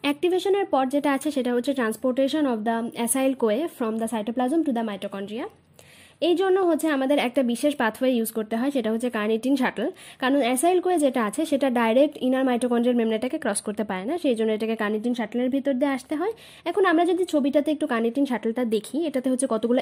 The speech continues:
এনজাইম কাজ করে থাকে। তো ছবিটার প্রথমে যেটা দেখেছে সেটা হচ্ছে activation of the free fatty acid, যেটাতে অ্যাসাইল কোয়ে সিনথেটেজ এনজাইমটা কাজ করে। অ্যাসাইল কোয়ে সিনথেটেজ ফ্রি ফ্যাটি অ্যাসিড থেকে অ্যাসাইল কোয়ে ফর্ম করে। সেই অ্যাসাইল কোয়েটা, উম,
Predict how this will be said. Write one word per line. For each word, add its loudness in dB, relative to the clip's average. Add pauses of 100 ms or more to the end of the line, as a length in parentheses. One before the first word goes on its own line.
(100)
এনজাইম 2
কাজ -2 (100)
করে -6
থাকে। -6 (540)
তো 0 (120)
ছবিটার 2
প্রথমে 2 (100)
যেটা -2 (100)
দেখেছে 0
সেটা 4
হচ্ছে 2
activation 2
of -2
the 2
free 0
fatty -4 (100)
acid, -2 (240)
যেটাতে 2
অ্যাসাইল 0
কোয়ে 2
সিনথেটেজ 0
এনজাইমটা -4
কাজ -6
করে। -4
অ্যাসাইল -4
কোয়ে -2
সিনথেটেজ -4 (100)
ফ্রি -4 (120)
ফ্যাটি -6
অ্যাসিড -6
থেকে -4 (100)
অ্যাসাইল -4
কোয়ে -4
ফর্ম -8 (100)
করে। -8 (680)
সেই 2
অ্যাসাইল 2
কোয়েটা, 4 (500)
উম, 2